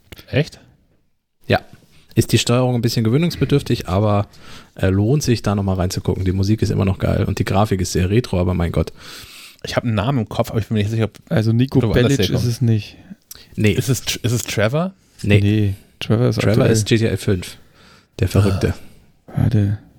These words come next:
Speaker 2: Was es übrigens, ein kurzer Einschub, äh, beim Epic
Speaker 3: Epic.
Speaker 2: Game Store,
Speaker 3: Hm.
Speaker 2: ähm, f-, für eine Woche kostenlos gab, G T A fünf,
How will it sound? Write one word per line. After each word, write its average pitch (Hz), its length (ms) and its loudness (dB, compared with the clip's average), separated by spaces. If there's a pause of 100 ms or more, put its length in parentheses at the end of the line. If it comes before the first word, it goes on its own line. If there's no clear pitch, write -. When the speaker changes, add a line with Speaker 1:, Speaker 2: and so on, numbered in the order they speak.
(1080)
Speaker 2:
Was 107 180 2
es 110 100 -2
übrigens, 107 600 0
ein 104 100 -4
kurzer - 280 2
Einschub, 87 480 -2
äh, 92 300 2
beim 90 640 0
Epic 101 300 0
Speaker 3:
Epic. - 20 4
Speaker 2:
Game 101 180 6
Store, 95 460 0
Speaker 3:
Hm. 104 80 2 (480)
Speaker 2:
ähm, 92 520 0
f-, - 320 -12 (320)
für 85 200 0
eine 101 160 2
Woche 98 160 2
kostenlos 101 400 0
gab, 92 200 2
G 98 120 2
T - 140 0
A - 60 -2
fünf, - 360 -2